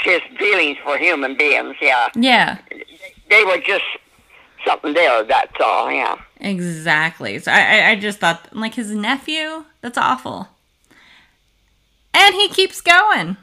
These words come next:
Speaker 2: 'Cause remember, serial killer is three. This is only two. Uh, next,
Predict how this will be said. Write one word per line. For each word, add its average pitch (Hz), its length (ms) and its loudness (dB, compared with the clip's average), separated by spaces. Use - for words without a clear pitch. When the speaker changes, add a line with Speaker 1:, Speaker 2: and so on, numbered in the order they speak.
Speaker 2:
'Cause 226 120 -4
remember, 220 460 0
serial 185 360 -2
killer 220 320 -6
is 226 200 -6
three. 240 420 -2
This 180 260 -12
is 165 140 -10
only 165 260 -4
two. 170 380 -6
Uh, 190 440 0
next, 226 880 0